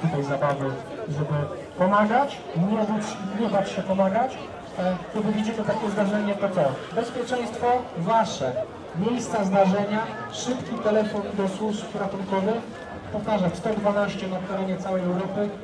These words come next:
w naszym kraju dziewięć dziewięć dziewięć, dziewięć dziewięć osiem.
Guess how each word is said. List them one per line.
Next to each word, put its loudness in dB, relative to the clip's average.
w -8
naszym -2
kraju 0
dziewięć -2
dziewięć 2
dziewięć, -2
dziewięć 0
dziewięć 2
osiem. 0